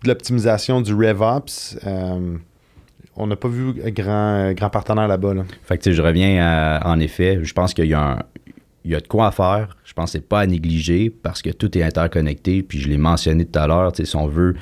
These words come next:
Speaker 2: euh, on veut maximiser notre chaîne de production, si on veut fluidifier ju-, tout simplement les opérations au complet d'une entreprise, ben c'est du lead to cash au complet, tu sais, puis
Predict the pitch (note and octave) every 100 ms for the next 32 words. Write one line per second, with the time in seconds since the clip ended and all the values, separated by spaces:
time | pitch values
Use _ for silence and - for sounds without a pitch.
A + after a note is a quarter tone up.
0 | - - - D#2 D2 C#2+ D2+ - - -
1 | - C#2+ D#2+ E2+ - - F2 D#2+ F2+ F#2
2 | - - _ D#2+ D#2+ F#2 F2 D#2 E2+ D2
3 | - F#2+ F#2 F2+ D#2 D2+ D#2+ E2 D2+ -
4 | E2+ D#2+ - F#2 F2 D#2 D2+ - - F2+
5 | F2 F2 F2 D#2 D2+ D#2+ D#2 D2+ F2+ E2
6 | D#2 F2+ E2+ D#2 D2+ C2+ E2+ F2+ F2 D2+
7 | D2 - - D2+ D2 C2+ - - - D2
8 | D2+ E2+ E2 E2 F2+ F2 E2+ E2+ D2+ D2
9 | E2 E2 - E2 E2 D2+ C#2+ C#2